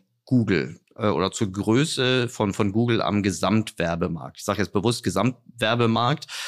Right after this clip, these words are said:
Äh, der größere Teil ist sicherlich immer noch das, das, ähm, das Search-Geschäft. Aber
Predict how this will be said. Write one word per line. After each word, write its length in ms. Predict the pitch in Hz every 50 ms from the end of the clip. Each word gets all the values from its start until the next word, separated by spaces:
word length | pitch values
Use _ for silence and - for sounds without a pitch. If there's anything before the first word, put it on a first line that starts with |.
| - - _
Äh, 320 | - 110 107 104 101 92 - - _
der 100 | - 101
größere 320 | - - 113 113 135 120 107
Teil 220 | - 120 113 104
ist 80 | 104 92
sicherlich 340 | 117 113 123 117 107 104 110
immer 140 | 107 107
noch 100 | 98 98
das, 300 | 98 - 95 95 - -
das, 340 | _ - 95 92 - - - -
ähm, 540 | - 95 95 92 92 92 92 92 90 87 _ _ _ - - _ _
das 200 | - 92 95 -
Search-Geschäft. 760 | - 101 104 127 - - - - - - - 185 - - -
Aber 280 | - 107 110 110 110 110